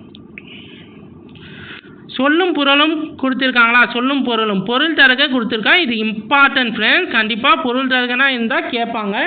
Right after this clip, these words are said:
இயன்ற வரை சொன்னல, பாடலே சொன்ன முறிந்த வரை. இயன்ற வரைனா முடிந்த வரை. ஒருமித்துனா ஒன்று பத்து.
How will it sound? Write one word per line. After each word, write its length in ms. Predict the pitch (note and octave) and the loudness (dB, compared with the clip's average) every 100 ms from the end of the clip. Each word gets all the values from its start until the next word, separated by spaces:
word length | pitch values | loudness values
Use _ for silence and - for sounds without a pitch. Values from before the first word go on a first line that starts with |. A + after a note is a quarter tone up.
| F#4+ F#4+ - - - | -4 -10 -12 -12 -4
இயன்ற 500 | B3 D#4 E4 D#4+ D4 | 0 0 0 0 0
வரை 460 | B3+ B3+ - B3 - | 0 0 -2 -4 -6
சொன்னல, 460 | B3 B3+ C4+ D4 B3+ | -4 -4 -2 -4 -4
பாடலே 460 | A3+ B3 C4 C4+ | -6 -4 -2 -2
சொன்ன 240 | C4 A#3+ D#4 | -2 -4 -2
முறிந்த 600 | D4 B3 C#4 D#4 D#4 C#4 | 0 0 0 0 0 -2
வரை. 480 | A3 G#3+ G3 F#3+ F#3 - - | -2 -2 -4 -6 -10 -14 -6
இயன்ற 520 | A3+ C4+ C#4 C4+ A#3 | -2 -2 -2 -4 -2
வரைனா 340 | A3 A#3 F#4 | -4 -4 -2
முடிந்த 540 | D#4+ B3 C4 C4+ C4+ B3+ | -2 -2 -2 -4 -2 -4
வரை. 580 | G3+ G3 G#3 F#3+ - - - - - A3 | -4 -2 -2 -2 -4 -10 -16 -20 -10 -4
ஒருமித்துனா 760 | B3+ E4+ E4+ B3 B3+ E4+ F4+ | -2 0 0 -2 -4 -4 -2
ஒன்று 380 | A#3+ B3 C4 C#4 | -2 -2 -2 -4
பத்து. 640 | A#3+ F#3+ - G3 F#3 - | -4 -6 -4 -4 -4 -8